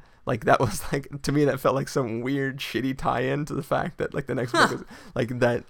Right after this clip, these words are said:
Speaker 1: Ender is the speaker for the dead. Um,
Speaker 2: Yeah.
Speaker 1: yeah, it was,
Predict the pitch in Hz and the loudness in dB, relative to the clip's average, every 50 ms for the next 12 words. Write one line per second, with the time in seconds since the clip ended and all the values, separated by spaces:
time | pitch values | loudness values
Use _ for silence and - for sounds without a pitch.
0 | - - 120 120 120 117 135 135 135 127 - - 120 127 127 120 123 120 117 156 | -4 0 0 0 0 0 0 0 0 -2 -2 0 0 0 0 -2 -4 -6 -6 -6
1 | - - - 131 - - 131 - - 131 131 131 135 131 139 139 147 - - - | -6 -4 -4 -4 -2 -4 -4 -2 -2 -2 -2 0 0 0 0 -2 -4 -8 -18 -20
2 | - - - - - - 117 - 50 - - - - - - 135 - _ _ _ | -20 -20 -20 -12 -8 -6 -4 -4 -4 -6 -8 -12 -16 -16 -16 -18 -18 _ _ _
3 | _ _ _ _ _ _ _ _ _ _ _ _ _ _ - 120 107 95 92 95 | _ _ _ _ _ _ _ _ _ _ _ _ _ _ -8 -8 -6 -6 -8 -10
4 | 104 - 131 - - - 131 123 - | -8 -8 -6 -6 -6 -6 -8 -10 -10